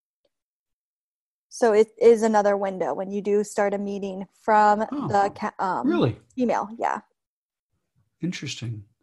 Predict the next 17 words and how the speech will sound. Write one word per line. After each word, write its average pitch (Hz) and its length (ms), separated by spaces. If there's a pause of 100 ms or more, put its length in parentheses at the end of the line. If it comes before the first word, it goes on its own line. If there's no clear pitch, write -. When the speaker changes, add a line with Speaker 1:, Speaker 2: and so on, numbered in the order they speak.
(140)
Speaker 2:
So 139 200
it 123 120
pops 117 320
out 135 220
like 123 200
a 110 60
totally 110 300
separate 131 240
Speaker 1:
Yep, - 80
it - 80
Speaker 2:
window? 156 100
Speaker 1:
pops 233 240
out 226 160
of 233 100
your 226 140
screen, 226 480
like, 214 260